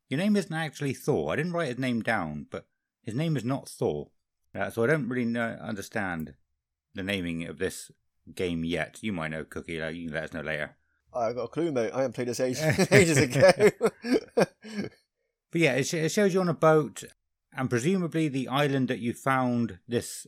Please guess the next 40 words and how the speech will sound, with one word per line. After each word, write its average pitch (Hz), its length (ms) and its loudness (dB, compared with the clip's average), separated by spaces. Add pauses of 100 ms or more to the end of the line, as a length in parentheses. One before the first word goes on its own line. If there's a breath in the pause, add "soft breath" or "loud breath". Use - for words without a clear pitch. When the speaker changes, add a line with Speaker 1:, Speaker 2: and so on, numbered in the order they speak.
Speaker 1:
amulet 110 440 0
in 95 220 -4
is 95 200 -6
just - 180 -8
sinking 98 300 -4
into 98 200 -4
the 95 80 -4
sea 107 240 -2
in 82 80 -2
the 87 80 -4
background. 82 460 -4 (680)
Uh, 90 220 -4
you 104 60 -6
get 156 120 0
off 151 140 -2
the 120 80 -2
boat, 127 360 2 (540)
and 110 280 -2
immediately 113 640 0
the 101 100 -6
town 131 600 -2
is 110 180 -6
attacked, - 640 -10
and 98 100 -8
you 98 60 -6
have 107 140 -6
to 107 100 -6
fight 123 240 -2
them 127 120 -4
off. - 260 -2 (440)
And 131 80 -4
I - 40 -2
was 110 60 -4
like, 127 120 -2
"This 151 180 -6
is 123 160 -10
much 143 320 -6
better 95 220 -6
than 92 120 -6
Alundra." 87 420 -4